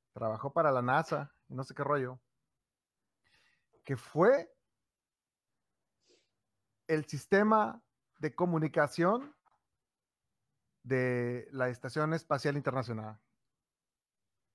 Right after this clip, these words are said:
que fue el módulo japonés <laughs> específicamente,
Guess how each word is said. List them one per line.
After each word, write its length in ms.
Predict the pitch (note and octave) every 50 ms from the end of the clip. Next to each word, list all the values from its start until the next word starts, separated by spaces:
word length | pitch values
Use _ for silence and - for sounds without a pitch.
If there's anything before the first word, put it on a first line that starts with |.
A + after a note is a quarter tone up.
| _ _ _ _ _ _ _ _ _ _
que 100 | - C3
fue 200 | - - D#3 D#3+
el 60 | E3 F3
módulo 840 | F3+ G3 G3 G3+ G3+ G3+ G3 F#3 F#3 F3 D#3 C#3+ B2+ A2 G#2+ - _ _ _ _ _
japonés 580 | - - C#3 - - C3 C3+ C#3 D#3+ F3+ F3 E3
<laughs> 0 |
específicamente, 800 | - - C#3+ - G3+ E3 - E3+ C#3+ C3+ D3+ E3 - D3+ C3+